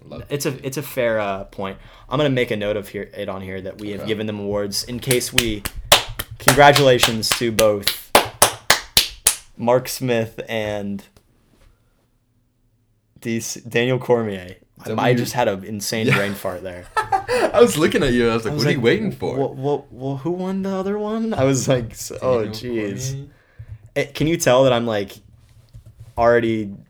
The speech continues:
Speaker 2: almost done with this episode?
Speaker 1: Yeah. <laughs> Yes, I can.
Speaker 2: I am just, yeah. Oh my God. Congratulations to both
Speaker 1: Woo!
Speaker 2: of them.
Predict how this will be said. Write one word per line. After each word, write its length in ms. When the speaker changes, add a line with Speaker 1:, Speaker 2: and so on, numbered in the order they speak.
Speaker 2:
almost 360
done 160
with 120
this 160
episode? 460
Speaker 1:
Yeah. 500
<laughs> 20
Yes, 400
I 120
can. 340
Speaker 2:
I 220
am 240
just, 500
yeah. 420
Oh 200
my 180
God. 360
Congratulations 800
to 80
both 160
Speaker 1:
Woo! 60
Speaker 2:
of 340
them. 80